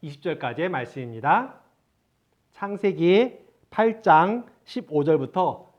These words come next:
이십 절까지의 말씀. 창세기는 성경책 가운데 가장 첫 번째 책이지요. 제가 읽어드리도록 하겠습니다. 하나님께서 노아에게 말씀하셨습니다.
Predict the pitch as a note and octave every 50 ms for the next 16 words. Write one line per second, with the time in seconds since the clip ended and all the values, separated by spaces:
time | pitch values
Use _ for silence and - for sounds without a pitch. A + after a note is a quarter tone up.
0 | _ - D#3+ C#3 - - F3+ D#3+ - - C#3 B2+ B2+ C3+ B2+ A#2 G#2+ G#2+ G#2+ _
1 | - D3+ F3+ A3 C4 C#4 C4+ - _ _ _ _ _ _ _ - - G#3+ A3 G3+
2 | G#3 F#3 E3 F#3 G3 A#3 C#4 D#4 D4+ - - _ _ _ _ _ _ _ - A3
3 | G#3+ A3+ G3+ F#3+ G#3+ G3+ E3 D3+ D3 D3+ F#3+ A#3+ D4+ D4+ - - _ _ _ _
4 | _ _ - - - A2+ B2 A#2+ B2+ C#3+ F3 A3 C#4+ C#4+ C#4 - _ _ _ _
5 | _ - A#3 - - - A#3 G3+ F3 - C#3+ C3 C#3 C#3 - F#3 F3+ F#3+ E3 A#2+
6 | A2+ G#2+ G#2 A#2+ F3+ B3+ D#4 D#4 - - _ _ _ _ _ _ _ _ _ _
7 | _ _ _ _ _ _ _ _ _ _ _ _ _ _ _ _ _ _ _ _
8 | _ _ _ _ _ _ _ _ _ - C3 B2+ A#2+ B2+ A#2+ C3+ D#3+ G3 G#3 -
9 | - _ _ - C#3+ D3 E3+ E3+ C3+ C#3+ B2+ B2 A2+ A#2+ A#2+ C3 D#3+ F#3+ G3+ -
10 | - _ _ _ - G3 F#3+ G3+ G3+ - C#3+ B2 A2 G#2 G#2+ A2+ B2+ D#3 G3 A#3
11 | A#3+ A#3 - _ _ _ _ _ _ _ _ _ _ _ _ _ _ _ _ _
12 | _ _ _ _ - - B3+ B3+ B3 A#3+ A3 - G3+ F3+ F#3+ G#3 F3 D3+ D3+ D#3+
13 | F3 F3 E3+ D#3+ D3+ D3 D3+ E3 F#3 A3 - - - _ _ - B2 C3 C3+ C3+
14 | - E3 D#3 D3 D3+ - - B2+ A2+ A2 A2+ A2+ G#2 F#2+ F2